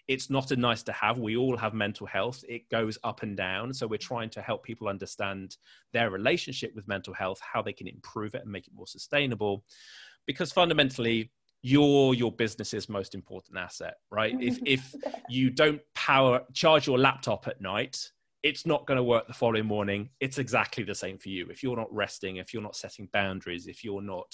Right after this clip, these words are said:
Speaker 1: investing in your own, um, capabilities and your needs,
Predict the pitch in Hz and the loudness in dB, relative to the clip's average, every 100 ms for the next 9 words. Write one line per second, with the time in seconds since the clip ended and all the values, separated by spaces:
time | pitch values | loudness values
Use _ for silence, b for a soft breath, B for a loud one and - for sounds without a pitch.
0 | - 104 113 117 - 101 98 98 95 104 | -14 -2 0 0 -4 -8 -6 -6 -4 -2
1 | 101 95 92 b b b b _ - 92 | 0 -2 -8 b b b b _ -8 -6
2 | 92 90 87 87 - 110 107 92 131 123 | -4 -4 -6 -10 -14 -12 -12 -2 0 0
3 | 123 113 101 92 92 95 110 110 104 - | -2 -6 -6 -8 -8 -6 -4 -4 -6 -10